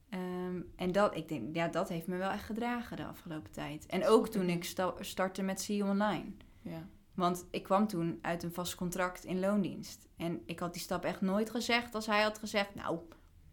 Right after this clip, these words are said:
Speaker 1: moet je dat wel doen."
Speaker 2: Ja. Ja, je partner is erin natuurlijk een hele grote factor. En sowieso de mensen om je heen. Ik hoor
Speaker 1: Ja.
Speaker 2: soms verhalen van ondernemers waarvan echt de, nou,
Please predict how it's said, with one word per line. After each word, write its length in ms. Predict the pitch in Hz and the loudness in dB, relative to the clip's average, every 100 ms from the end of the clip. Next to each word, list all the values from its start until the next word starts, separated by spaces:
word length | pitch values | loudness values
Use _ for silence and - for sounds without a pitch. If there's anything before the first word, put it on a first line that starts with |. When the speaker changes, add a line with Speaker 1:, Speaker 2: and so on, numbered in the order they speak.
| - | -8
Speaker 1:
moet 180 | 175 175 | -6 -2
je 100 | 175 | 2
dat 140 | 190 | 4
wel 140 | 202 | 6
doen." 360 | 214 226 202 - - - - - - | 8 8 8 4 -12 -16 -18 -16 -4
Speaker 2:
Ja. 360 | 185 156 156 - - | -2 0 -2 -8 -12
Ja, 140 | - 170 | 0 2
je 120 | 156 | 2
partner 280 | 180 170 175 | 2 0 -2
is 100 | 165 | -4
erin 160 | 180 | -4
natuurlijk 300 | 165 165 160 | -4 -4 -4
een 60 | 165 | -2
hele 260 | 165 165 156 | -2 -2 -6
grote 320 | - 165 160 | -6 -6 -4
factor. 340 | - 180 170 | -6 -6 -4
En 100 | 165 | -2
sowieso 440 | 180 180 175 180 175 | 2 2 4 4 4
de 80 | |
mensen 320 | 170 175 175 - | 2 0 -2 -2
om 100 | 175 | -2
je 100 | 160 | -2
heen. 240 | 175 170 | -2 -2
Ik 180 | 160 - - - - - | -4 -8 -18 -20 -20 -2
hoor 120 | 185 | 2
Speaker 1:
Ja. 60 | 180 | 2
Speaker 2:
soms 360 | - 190 185 | 2 2 0
verhalen 580 | - 180 175 180 190 190 | -2 -2 2 4 4 2
van 120 | 185 | -2
ondernemers 640 | 175 175 170 180 190 185 - | -2 0 2 2 0 -2 -4
waarvan 360 | 175 180 170 | -4 -2 -2
echt 200 | 170 - | -2 -4
de, 140 | 175 165 - - - - - - - - | -6 -6 -10 -20 -20 -20 -20 -20 -18 -4
nou, 240 | 185 156 | -2 0